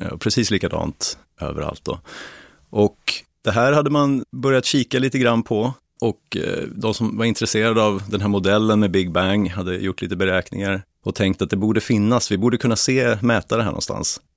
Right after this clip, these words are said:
Och sen så var det några radioastronomer som snubblade över den här signalen av misstag och upptäckte ett av de första bevisen då på Big Bang-teorin,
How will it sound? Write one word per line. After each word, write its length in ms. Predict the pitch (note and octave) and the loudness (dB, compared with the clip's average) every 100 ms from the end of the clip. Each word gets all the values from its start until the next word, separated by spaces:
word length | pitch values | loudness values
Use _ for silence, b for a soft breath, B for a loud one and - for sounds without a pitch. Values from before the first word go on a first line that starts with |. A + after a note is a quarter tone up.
| _ _ | _ _
Och 100 | A#2+ | 0
sen 140 | - A#2 | 4 4
så 380 | - B2 B2 - _ | 6 6 4 2 _
var 200 | A2+ A2 | 0 4
det 280 | A2 G#2+ G#2+ - - | 6 4 2 -2 -6
några 520 | A2+ G#2 G#2 G2+ G2 G#2 _ - | 0 2 2 2 0 -4 _ 0
radioastronomer 1300 | B2 G2 G2 - F#2+ - A2 G#2+ A2+ B2+ B2+ E2 E2 _ - | 2 2 2 0 -2 -2 2 2 4 4 4 2 -2 _ -10
som 220 | - F#2 | -6 -2
snubblade 680 | - - C3 F2 G#2+ C3 G#2+ | 0 4 4 2 -2 0 0
över 160 | F2 | 0
den 100 | D#2+ | -2
här 100 | D#2+ | -2
signalen 460 | D#2 F2+ A2 A2+ D2+ | -2 0 2 2 2
av 120 | D#2 | 2
misstag 640 | G#2+ - - - G2 - - B B B B B B B | 2 2 0 0 -2 -4 -12 B B B B B B B
och 180 | G#2 G#2 | 0 0
upptäckte 520 | - - G2 - G2 | 0 0 -2 0 0
ett 140 | F#2+ | 0
av 40 | F#2+ | 0
de 100 | F2+ | -2
första 460 | - G2+ - - | 0 -2 -2 -4
bevisen 560 | F2+ F2 G#2 G#2+ - F2 | -2 0 2 2 0 -2
då 100 | E2 | -4
på 100 | F2 | -6
Big 220 | E2 E2+ | -6 -6
Bang-teorin, 1000 | D#2 F2 E2 - - - F2+ G#2 E2+ E2 | -2 -2 -4 -10 -8 -2 2 2 0 -4